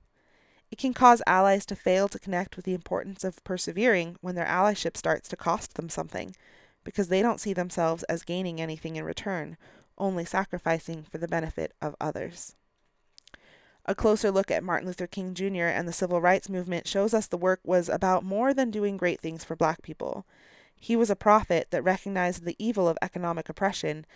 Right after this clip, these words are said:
achieved through racist systems, and he fought for everyone's freedom from that evil. My personal belief was that it was his recognition of the power of inclusion, the expansion of community to include economically oppressed people of all different backgrounds,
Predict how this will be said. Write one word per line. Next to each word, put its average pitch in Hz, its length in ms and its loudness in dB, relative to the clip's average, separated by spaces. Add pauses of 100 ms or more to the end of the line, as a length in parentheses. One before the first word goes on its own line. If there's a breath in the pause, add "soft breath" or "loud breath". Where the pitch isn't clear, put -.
(240 soft breath)
achieved - 460 -2
through 190 160 0
racist 170 300 0
systems, 156 600 -6
and 180 100 -4
he 175 80 -4
fought 185 300 4
for - 240 -6
everyone's 185 420 0
freedom 165 460 -2 (140)
from 190 300 2
that 165 220 0
evil. 170 460 -6 (720 soft breath)
My 190 100 4
personal 208 400 0
belief 190 460 -2
was 185 200 0
that 185 120 8
it 185 100 4
was 180 160 -2
his 240 280 2
recognition 190 600 -4
of 160 80 -6
the 170 100 -2
power 175 280 2
of 165 100 0
inclusion, 185 640 -2 (460 soft breath)
the 175 100 -2
expansion 202 540 -2
of 185 100 -4
community 180 560 -4
to - 140 -6
include 185 440 -2
economically 180 640 -2
oppressed 175 400 -2
people 170 260 0
of 160 140 0
all 175 200 6
different 175 280 -2
backgrounds, 85 640 -2